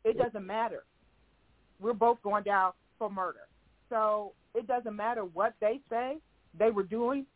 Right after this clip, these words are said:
while he was posing for the camera with his hands in his pocket or, and his knee on, on George Floyd's neck. It doesn't matter what they were doing. 'Cause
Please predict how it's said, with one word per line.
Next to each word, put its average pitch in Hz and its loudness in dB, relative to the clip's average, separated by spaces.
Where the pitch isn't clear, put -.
while 196 4
he 240 -6
was 202 -10
posing 226 -2
for 226 -10
the 196 -10
camera 226 -6
with 214 -6
his 175 -12
hands 220 -6
in 202 -10
his 196 -14
pocket 214 2
or, 190 -2
and 190 -4
his 170 -10
knee 202 -8
on, 208 -4
on 185 -4
George 190 -2
Floyd's 180 -2
neck. 139 -6
It 190 -4
doesn't 233 2
matter 202 0
what 190 -6
they 175 -4
were 165 -12
doing. 143 -12
'Cause 185 -6